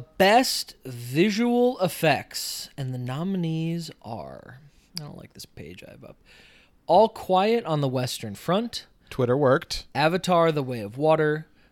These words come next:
Speaker 1: The Batman. Black Panther, Wakanda Forever. And Top Gun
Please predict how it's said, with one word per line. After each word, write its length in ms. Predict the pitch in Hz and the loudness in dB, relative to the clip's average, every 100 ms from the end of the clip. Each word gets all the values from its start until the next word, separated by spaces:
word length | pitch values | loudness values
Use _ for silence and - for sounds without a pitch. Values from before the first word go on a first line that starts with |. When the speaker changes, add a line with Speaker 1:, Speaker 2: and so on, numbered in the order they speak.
| _ | _
Speaker 1:
The 100 | 123 | -12
Batman. 840 | 107 147 156 147 156 151 151 156 - _ _ _ _ | 0 2 2 0 0 0 -2 -6 -12 _ _ _ _
Black 300 | 143 156 180 | 0 0 0
Panther, 380 | - 180 170 175 | -6 -6 -4 -2
Wakanda 540 | 143 131 - 151 147 135 | -4 -4 -8 -8 -6 -8
Forever. 680 | 131 165 160 131 120 117 - _ | -6 -4 -2 -4 -6 -10 -18 _
And 240 | 104 107 - | -14 -14 -14
Top 400 | - 160 - - | -10 -10 -10 -10
Gun 400 | 123 117 117 | -8 -8 -10